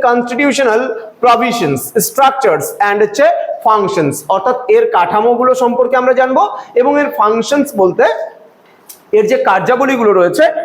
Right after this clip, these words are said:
সেগুলো সম্পর্কেও আমরা পড়বো। Then রয়েছে ইউনিট নাম্বার ফাইভ। ইউনিট নাম্বার ফাইভে আমরা পড়বো রুরাল ডেভেলপমেন্ট, অর্থাৎ যে কৃষিজাত যে উন্নয়নগুলো রয়েছে সেগুলো, এর কনসেপ্ট মানে ধারণা, then হচ্ছে, আহ, প্রিন্সিপালস, এর মূল নীতিগুলো কি কি রয়েছে,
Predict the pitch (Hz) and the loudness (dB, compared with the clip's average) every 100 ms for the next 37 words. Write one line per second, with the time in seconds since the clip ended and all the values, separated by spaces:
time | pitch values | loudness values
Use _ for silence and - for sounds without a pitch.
0 | - - 190 226 220 160 170 185 277 202 | -4 0 2 2 0 -2 -2 0 0 0
1 | 180 151 131 110 - - _ 160 269 294 | 0 0 0 -2 -6 -14 _ 0 2 2
2 | 359 302 269 233 254 247 254 254 220 151 | 0 0 2 2 2 0 -2 0 0 0
3 | 139 214 254 285 294 285 226 196 220 214 | 0 0 0 0 0 0 0 0 0 2
4 | 220 262 202 190 202 262 269 143 165 202 | 4 2 2 0 2 2 0 -2 0 2
5 | 226 170 165 185 - 165 175 247 - - | 0 0 0 -2 -2 -2 0 0 0 -6
6 | - 170 330 339 208 196 254 277 285 262 | -8 -2 -2 0 -2 0 0 0 0 0
7 | 208 202 208 254 262 254 202 180 160 151 | 0 2 2 2 2 0 2 4 2 2
8 | 294 349 - - - 214 170 127 - - | -2 -2 -6 -6 -2 2 2 0 -4 -4
9 | 240 254 233 233 226 240 240 240 185 190 | 0 0 2 0 0 0 0 -2 -2 -2
10 | 147 160 190 202 208 208 - 160 233 240 | 0 0 2 0 0 -6 -8 -2 0 2
11 | 254 247 214 196 190 190 269 262 277 269 | 0 2 4 4 4 0 0 0 -2 0
12 | 262 262 226 202 185 180 170 220 220 233 | -2 0 0 2 2 2 2 0 0 0
13 | 233 226 226 226 220 | 0 -2 2 2 2